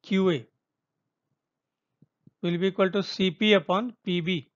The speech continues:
ठीक है, सीपी upon पीबी is equal to सीक्यू upon क्यूए या आईक्यू जो भी है,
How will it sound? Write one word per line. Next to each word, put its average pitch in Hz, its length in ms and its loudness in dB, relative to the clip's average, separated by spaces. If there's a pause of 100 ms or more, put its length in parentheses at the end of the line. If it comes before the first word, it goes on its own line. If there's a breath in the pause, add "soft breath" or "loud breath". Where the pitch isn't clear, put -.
(1040)
ठीक 175 120 -10
है, 220 120 -8
सीपी 185 500 -6
upon 160 400 -6
पीबी 165 480 -8
is 156 100 -12
equal 151 300 -10
to 175 100 -10
सीक्यू 175 520 -8
upon 196 360 -8 (300)
क्यूए 180 320 -2
या 185 180 0
आईक्यू 170 320 -6
जो 156 160 -8
भी 151 120 -8
है, 170 120 -10